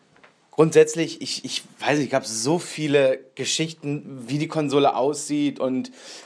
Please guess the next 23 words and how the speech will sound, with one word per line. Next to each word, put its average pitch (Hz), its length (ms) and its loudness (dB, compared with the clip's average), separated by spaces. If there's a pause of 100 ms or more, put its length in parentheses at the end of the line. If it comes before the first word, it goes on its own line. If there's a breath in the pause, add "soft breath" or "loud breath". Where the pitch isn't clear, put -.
(460 loud breath)
ja, 151 520 4
die 135 180 -12
Geschichte 185 400 -2
vorne 165 340 2
mit 160 160 -4
den 147 120 -4
U-S-Bs 156 580 0 (340)
Anschlüssen, 165 720 0
dass 147 220 2
die 143 160 -6
wirklich 143 320 -2
sehr, 131 420 4
ähm, 127 460 -4 (420 loud breath)
ja, 127 140 0
dass 139 160 -2
das 147 160 -2
wirklich 143 260 -6
sehr 131 180 2
schmal 147 400 0
ist, 190 160 -4
die 170 60 0
ganze 160 420 0
Angelegenheit, 143 920 -2